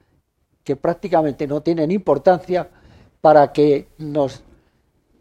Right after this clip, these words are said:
apartemos del pensamiento de lo que es importante. Dos, crear problemas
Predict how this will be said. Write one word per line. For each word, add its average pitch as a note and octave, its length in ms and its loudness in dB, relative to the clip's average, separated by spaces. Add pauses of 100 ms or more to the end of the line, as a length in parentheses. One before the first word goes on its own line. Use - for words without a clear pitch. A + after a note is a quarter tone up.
(120)
apartemos E3+ 800 -2
del D3+ 220 -6
pensamiento E3+ 760 0
de E3 100 2
lo D3 120 2
que E3+ 100 0
es C#3+ 120 -4
importante. - 680 -10 (2000)
Dos, D3 460 2 (1300)
crear F#3+ 360 6
problemas G#3+ 720 4